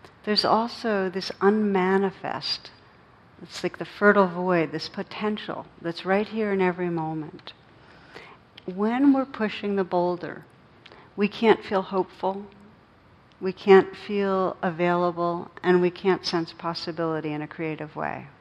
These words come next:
Does that make sense? Pushing the boulder means we're in survival brain. There's a rigidity.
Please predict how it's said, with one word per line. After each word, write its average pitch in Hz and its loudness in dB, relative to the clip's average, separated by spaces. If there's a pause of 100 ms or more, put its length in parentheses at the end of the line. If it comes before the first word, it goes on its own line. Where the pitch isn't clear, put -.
(1000)
Does 185 -4
that 190 4
make 208 -4
sense? 233 -6 (840)
Pushing 269 0
the 254 -4
boulder 214 4
means 196 6
we're 190 2
in 185 6
survival 180 0
brain. 165 -8 (540)
There's 190 -4
a 190 0
rigidity. 190 0